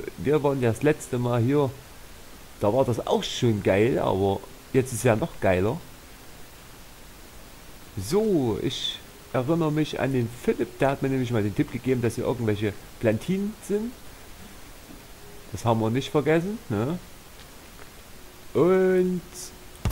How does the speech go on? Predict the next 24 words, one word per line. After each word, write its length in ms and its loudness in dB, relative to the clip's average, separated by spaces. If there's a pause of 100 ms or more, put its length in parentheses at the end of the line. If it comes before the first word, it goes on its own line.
(220)
nehmen 340 4
hier 240 4
alles 300 4
mit, 220 -2
wir 100 4
können 200 2
nämlich 300 0
irgendwie 320 -2
alles 320 2
auch 200 -8
gebrauchen. 560 -4 (640)
Ja, 260 0
hier 140 4
haben 140 4
wir 80 0
unseres, 440 0 (580)
äh, 200 4
unseres, 460 -2
unseres, 460 0 (120)
ne? 220 -2 (520)
Unsere 580 4 (1040)
Vorratsküche. 1600 0 (3000)
Äh, 960 2
ja. 460 2